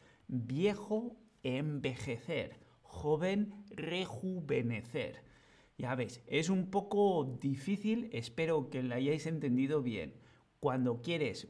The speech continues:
volver a ser joven, a eso se le llama rejuvenecer.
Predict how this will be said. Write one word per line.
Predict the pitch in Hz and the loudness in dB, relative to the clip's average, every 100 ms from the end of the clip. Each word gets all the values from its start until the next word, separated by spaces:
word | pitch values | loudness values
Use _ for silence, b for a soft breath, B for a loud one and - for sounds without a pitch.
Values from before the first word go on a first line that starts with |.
| 139 | -6
volver | 131 131 131 135 139 135 185 143 135 | 0 2 4 4 4 4 2 0 -2
a | - 113 98 | 0 0 0
ser | - 156 147 | 0 0 0
joven, | - 147 151 180 214 214 - | 0 0 2 2 0 -2 -10
a | - 131 | -6 -6
eso | 135 | -4
se | 147 135 | -4 -2
le | 127 | -2
llama | 139 151 165 - B B B - | 0 0 0 -2 B B B -12
rejuvenecer. | 156 160 180 185 - - - 156 143 120 117 120 113 - - 120 - | -6 -2 -2 -4 -12 -10 -4 -2 -2 0 -2 -2 -4 -4 -4 -4 -6